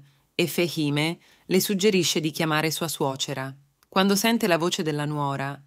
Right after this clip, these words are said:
Vildan le chiede di raggiungerla a casa di Leila perché hanno questioni importanti da discutere. Una volta arrivata,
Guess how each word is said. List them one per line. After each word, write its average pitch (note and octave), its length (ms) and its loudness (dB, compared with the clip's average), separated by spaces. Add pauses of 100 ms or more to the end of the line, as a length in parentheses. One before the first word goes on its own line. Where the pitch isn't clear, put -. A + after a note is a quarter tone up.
(140)
Vildan G3 420 2
le E3+ 100 0
chiede F#3+ 260 0
di E3 120 0
raggiungerla F#3 680 -2
a D#3 60 -4
casa F3 320 -4
di E3 100 -6
Leila C#3 500 -4 (240)
perché F#3+ 280 0
hanno G3+ 240 4
questioni G#3+ 420 -2
importanti E3+ 640 -2
da D3 120 -2
discutere. C3 800 -8 (440)
Una F#3 180 2
volta G#3 280 2
arrivata, E3+ 680 0